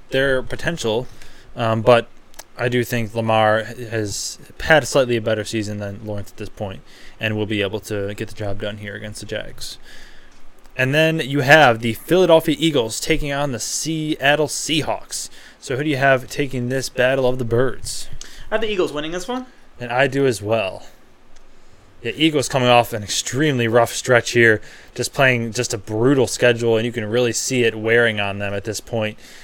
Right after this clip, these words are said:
Speaker 1: And, uh, th-, I would not, uh, write this game off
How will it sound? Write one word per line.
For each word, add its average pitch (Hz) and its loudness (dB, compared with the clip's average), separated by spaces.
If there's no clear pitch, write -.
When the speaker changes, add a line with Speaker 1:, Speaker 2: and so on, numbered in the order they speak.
Speaker 1:
And, 104 -2
uh, 104 4
th-, 131 -12
I 131 2
would 143 4
not, 131 2
uh, 113 0
write 127 2
this 120 -4
game 113 0
off 107 0